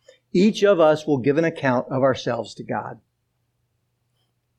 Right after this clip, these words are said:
And since you only have one responsibility in this life, the most profound question you will ever ask yourself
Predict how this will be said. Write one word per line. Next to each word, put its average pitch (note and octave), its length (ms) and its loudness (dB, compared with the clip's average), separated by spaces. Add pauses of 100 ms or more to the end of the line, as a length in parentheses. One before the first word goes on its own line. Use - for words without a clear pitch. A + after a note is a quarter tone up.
(680)
And C#3 100 -4
since D#3+ 200 0
you E3+ 80 4
only F#3 200 4
have D#3+ 180 4
one F3+ 320 2
responsibility E3+ 1000 2
in C#3+ 120 4
this D3 180 0
life, D3+ 320 4 (520)
the D3+ 120 2
most E3+ 360 2
profound F#3+ 720 2
question D#3 580 0
you D3 240 0
will D#3+ 240 2
ever D3+ 400 2
ask D#3+ 460 2
yourself E3+ 580 2